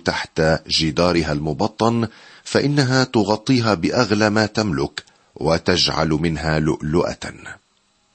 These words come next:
وهكذا فإنها توقف التهيج عن طريق إحاطته بذلك التركيب اللؤلؤي، وبالتالي فإن اللؤلؤة الحقيقية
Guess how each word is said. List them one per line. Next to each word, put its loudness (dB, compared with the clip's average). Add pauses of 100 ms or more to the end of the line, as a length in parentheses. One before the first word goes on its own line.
(100)
وهكذا 0 (320)
فإنها 2
توقف 0 (480)
التهيج 2
عن 0
طريق 0
إحاطته 0
بذلك 0
التركيب -2
اللؤلؤي، 0 (800)
وبالتالي 0 (400)
فإن 0
اللؤلؤة 4
الحقيقية -2